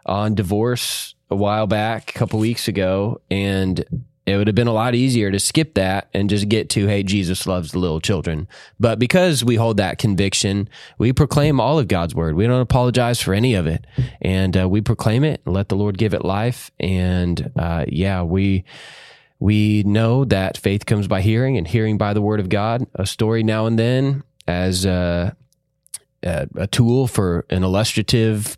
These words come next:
purpose isn't a bad thing. But, uh, yeah, if you're,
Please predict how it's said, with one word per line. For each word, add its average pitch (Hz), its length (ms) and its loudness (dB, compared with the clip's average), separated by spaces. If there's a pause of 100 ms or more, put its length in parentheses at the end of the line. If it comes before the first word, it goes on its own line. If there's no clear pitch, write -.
purpose - 520 0
isn't 107 320 0
a 104 60 2
bad 113 280 2
thing. 151 320 0 (480)
But, 95 300 0
uh, 90 180 0
yeah, 95 440 -2 (200)
if 82 220 -4
you're, 98 360 0